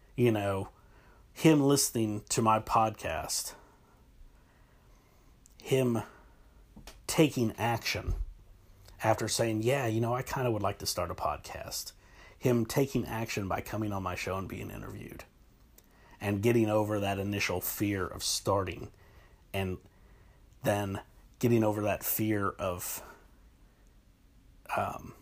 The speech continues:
how he would sound or come across on the podcast, and then taking action and actually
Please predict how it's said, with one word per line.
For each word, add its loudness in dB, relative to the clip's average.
how 2
he 4
would -2
sound -2
or -6
come -6
across -2
on 4
the -4
podcast, -2
and 2
then 6
taking -4
action -2
and -10
actually -4